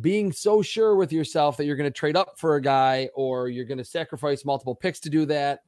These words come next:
or you think you have your guy at your original selection. So trading down, I think, would be fine. In this mock, Tyree Wilson was gone at the edge rusher spot.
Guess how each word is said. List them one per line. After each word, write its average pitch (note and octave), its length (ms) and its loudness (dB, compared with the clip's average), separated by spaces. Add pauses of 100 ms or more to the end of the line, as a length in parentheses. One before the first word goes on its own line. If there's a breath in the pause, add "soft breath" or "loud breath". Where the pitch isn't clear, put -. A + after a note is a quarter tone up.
(220)
or C#3+ 100 0
you C#3 120 -2
think E3+ 300 -8
you D3 140 -4
have D3+ 400 -2
your C#3+ 160 -2
guy C3 320 0
at B2 160 -2
your A#2+ 300 -2
original A2+ 720 -4
selection. D#3 520 0
So C3 220 -4
trading G3+ 340 0
down, D3+ 220 0
I C#3 60 -4
think, C3+ 140 -10
would B2 100 -10
be B2+ 60 -6
fine. B2 260 -10
In E3+ 180 -4
this G3+ 180 -4
mock, E3 360 -2 (460)
Tyree D#3 340 0
Wilson E3 440 0
was D#3+ 160 -2
gone D#3 220 -2
at C#3+ 80 -6
the B2+ 120 -6
edge C#3+ 140 -4
rusher C#3+ 240 -4
spot. C3+ 520 -2